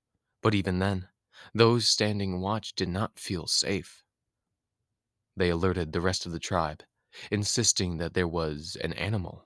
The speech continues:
possibly a bear, maybe a puma. They claimed it was a big thing, big enough to take several people in their arms at once and take them away similarly. Usually, reports like these are taken seriously, but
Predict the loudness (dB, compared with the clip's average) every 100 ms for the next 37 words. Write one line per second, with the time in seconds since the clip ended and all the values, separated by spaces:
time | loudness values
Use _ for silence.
0 | _ 0 0 0 -2 -4 -2 -2 -2 -4
1 | -6 -2 0 -2 -6 -4 -4 -4 -8 -14
2 | _ _ _ _ _ _ _ _ _ 0
3 | 4 2 2 -2 -4 -4 -2 -4 -2 -4
4 | -2 0 0 -2 -8 -2 -2 -4 -10 -14
5 | -20 -20 -10 -4 0 2 4 2 0 -4
6 | -4 -4 -4 -6 -4 -2 0 0 -2 -4
7 | -4 -4 -4 -6 -4 -4 -2 -2 -2 -2
8 | -4 -6 -2 0 0 -4 -10 -8 -4 -4
9 | -6 -8 -4 -4 -2 -4 -2 0 0 -2
10 | -8 -14 -20 -10 -2 2 2 0 -4 -8
11 | -12 -14 -20 _ _ _ _ _ _ _
12 | _ _ _ _ _ _ -4 -2 0 0
13 | -2 -6 -20 _ -4 2 0 2 -2 0
14 | 0 0 0 0 0 0 0 0 0 -4
15 | -6 -10 -6 -6